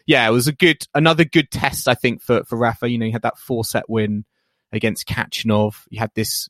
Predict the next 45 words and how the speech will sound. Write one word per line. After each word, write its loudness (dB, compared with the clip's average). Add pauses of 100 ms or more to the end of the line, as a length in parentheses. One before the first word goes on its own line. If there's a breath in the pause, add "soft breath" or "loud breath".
you -6
know, -4
tight -2
first 0
set 0
as -8
well. 2
So, 2 (360 soft breath)
yeah, 4
very, 4
very, 6
very 4
good. 4 (200)
And, 0
yeah, 0
we'll -2
see, -6 (100)
we'll 0
see 0
how 6
he 2
gets 2
on 2
with, 0
with -4
Shapovalov. -2
I -2
mean, 2 (560 soft breath)
let's 4
just -2
quickly 0
talk 2
on 4
the -8
other 4
quarterfinal -6
we -6
have. -2
We've -4
got 0
Matteo 2
Berrettini 0 (500 soft breath)
versus 2
Gael 6
Monfils. 0